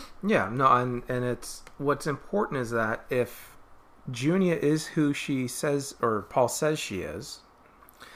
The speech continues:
then we have one of the earliest strata of women,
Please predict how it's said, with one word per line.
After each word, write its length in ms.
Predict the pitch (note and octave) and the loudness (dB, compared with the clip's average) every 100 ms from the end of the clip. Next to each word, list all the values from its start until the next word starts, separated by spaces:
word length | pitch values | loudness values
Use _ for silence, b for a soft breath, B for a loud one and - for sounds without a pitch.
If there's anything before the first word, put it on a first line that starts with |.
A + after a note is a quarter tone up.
| B B - | B B -4
then 340 | B2 A#2+ A#2 | 0 2 2
we 120 | C3 | 0
have 340 | C3 B2+ A#2 A2 - - | 0 0 0 -4 -10 -4
one 160 | B2 | -2
of 60 | A#2+ | 0
the 60 | B2 | 0
earliest 380 | B2 D3 D3 - | 2 2 2 0
strata 500 | - B2+ G2 F#2 - | 0 2 2 0 -2
of 340 | G#2 G#2 G2+ G2 - | 0 2 0 -2 -6
women, 500 | A2+ D3 B2 A2 G#2+ | -2 0 0 -2 -4